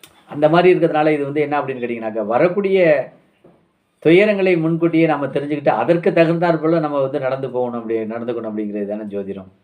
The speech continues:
கொஞ்சமாவது கொஞ்சம் உண்மையை சொல்லணும்ல. முழுமையாவே வந்து என்ன அப்படின்னு கேட்டீங்கன்னாக்கா, உங்களுக்கு ரொம்ப தேனும் பாலும் கலந்து ஊற்றி ரொம்ப, அஹ்,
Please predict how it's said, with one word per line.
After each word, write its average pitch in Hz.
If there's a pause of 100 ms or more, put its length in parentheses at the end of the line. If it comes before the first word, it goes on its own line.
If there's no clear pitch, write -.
(500)
கொஞ்சமாவது 160
கொஞ்சம் 170
உண்மையை 156 (140)
சொல்லணும்ல. 127 (560)
முழுமையாவே 143
வந்து 139
என்ன 123
அப்படின்னு 113
கேட்டீங்கன்னாக்கா, 104
உங்களுக்கு 101
ரொம்ப 117
தேனும் 117
பாலும் 110
கலந்து 107
ஊற்றி 110
ரொம்ப, 110 (480)
அஹ், 104